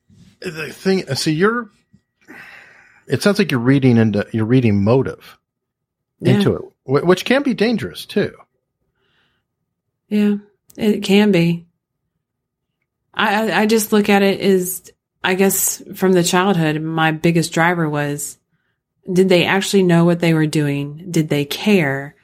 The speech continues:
Speaker 2: Or were they as damaged as some other people were?
Speaker 1: Could you trust them?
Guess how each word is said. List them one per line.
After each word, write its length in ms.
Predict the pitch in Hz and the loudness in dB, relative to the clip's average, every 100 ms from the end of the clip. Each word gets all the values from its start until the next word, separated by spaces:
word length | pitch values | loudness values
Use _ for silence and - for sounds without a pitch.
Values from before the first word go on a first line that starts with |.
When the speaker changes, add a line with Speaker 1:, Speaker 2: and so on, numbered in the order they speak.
| _ _ | _ _
Speaker 2:
Or 160 | 156 | 0
were 200 | 156 165 | 2 2
they 180 | 156 190 | 4 4
as 140 | 185 175 | 4 2
damaged 640 | 175 170 175 156 139 - | 2 4 4 2 -2 -6
as 200 | 143 151 | -4 -2
some 200 | - 151 | 0 0
other 180 | 151 143 | -2 -2
people 300 | 147 139 131 | -4 -8 -8
were? 300 | 127 143 - _ _ _ _ _ _ _ _ _ _ _ _ _ _ - | -10 -12 -14 _ _ _ _ _ _ _ _ _ _ _ _ _ _ -2
Speaker 1:
Could 200 | 123 101 | -2 0
you 80 | |
trust 340 | 95 104 87 | -2 -2 -4
them? 100 | - | -10